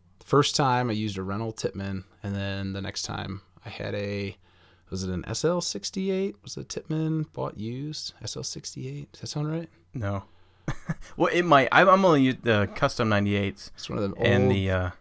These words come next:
Speaker 1: old, it was an old, old Tippmann. Had, like, a little foregrip that just was, like,
Speaker 2: Oh, I know.
Speaker 1: right on the barrel.
Speaker 2: I can visualize it, but I have no
Speaker 1: Yeah.
Speaker 2: idea what it's called.
Speaker 1: And then, uh, then I had a Spider, and then my first high-end gun I had was a two thousand and one side feed autococker.
Speaker 2: Ooh.
Speaker 1: It was great.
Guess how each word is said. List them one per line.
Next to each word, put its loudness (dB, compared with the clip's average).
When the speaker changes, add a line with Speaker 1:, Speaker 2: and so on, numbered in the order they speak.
Speaker 1:
old, 10
it 6
was 0
an -4
old, 2
old -2
Tippmann. -2
Had, -4
like, -8
a -6
little -4
foregrip -2
that -2
just -4
was, -6
like, -6
Speaker 2:
Oh, 4
I 4
know. 6
Speaker 1:
right 8
on 8
the 8
barrel. 4
Speaker 2:
I 12
can 6
visualize 6
it, 0
but 2
I 6
have 2
no 6
Speaker 1:
Yeah. 6
Speaker 2:
idea 4
what 0
it's -6
called. -4
Speaker 1:
And -2
then, -2
uh, -2
then -2
I -2
had -2
a -4
Spider, 0
and -2
then -4
my -6
first -4
high-end 0
gun -2
I -8
had -6
was -8
a -10
two -4
thousand 0
and -2
one -4
side -4
feed -10
autococker. -10
Speaker 2:
Ooh. -8
Speaker 1:
It -4
was -6
great. -6